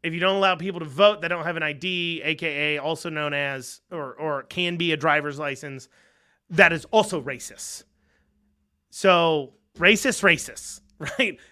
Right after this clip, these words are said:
I Ds are not racist and racist all at the same time. And I guess the Democrats didn't have a double standard. They'd have no <laughs> standards. I guess when you have an issue with something, the golden bullet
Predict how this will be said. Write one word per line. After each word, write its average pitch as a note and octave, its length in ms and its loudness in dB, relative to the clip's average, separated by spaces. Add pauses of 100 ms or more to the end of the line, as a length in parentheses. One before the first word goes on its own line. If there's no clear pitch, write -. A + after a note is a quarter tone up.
I F#3+ 120 6
Ds G3+ 220 2
are F3 60 6
not G#3+ 240 6
racist A3+ 400 2 (140)
and G3+ 400 4
racist F#3 500 2 (100)
all G#3 260 10
at G3+ 80 2
the F3 80 -2
same F#3 560 2 (640)
time. D3 480 6 (880)
And C#3+ 80 -2
I C3+ 40 0
guess - 520 4 (500)
the A#2 80 -16
Democrats G3 500 6
didn't E3+ 140 -4
have E3 120 2
a - 20 -8
double F3+ 260 4
standard. F3 640 0
They'd D#3+ 140 -2
have D3+ 180 -6
no E3 120 0
<laughs> - 20 -6
standards. - 840 -6 (480)
I B3 60 2
guess A3+ 280 2
when G#3+ 140 0
you F3+ 140 -2
have G#3 200 4
an G3 80 0
issue G3+ 440 0 (320)
with G3 120 8
something, F#3+ 560 4 (520)
the F#3 200 2
golden G3+ 360 6
bullet F#3 480 4